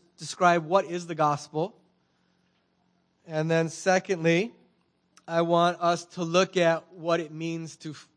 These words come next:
to believe the gospel. Uh, eh, eh,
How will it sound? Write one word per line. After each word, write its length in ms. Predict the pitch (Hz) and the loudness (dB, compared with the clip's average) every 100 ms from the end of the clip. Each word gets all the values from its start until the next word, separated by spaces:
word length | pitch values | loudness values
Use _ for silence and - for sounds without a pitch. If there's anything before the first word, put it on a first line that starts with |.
| _ _ | _ _
to 80 | 160 | -12
believe 400 | 147 160 180 151 | -6 -2 -2 -2
the 80 | 143 | -2
gospel. 520 | 139 123 - 135 123 _ _ _ _ _ _ _ _ _ _ _ _ _ _ _ _ _ _ _ 160 | 0 -2 -6 -20 -20 _ _ _ _ _ _ _ _ _ _ _ _ _ _ _ _ _ _ _ -18
Uh, 280 | 139 135 139 _ _ _ _ _ _ | -12 -12 -12 _ _ _ _ _ _
eh, 120 | 175 | -4
eh, 60 | 170 | -4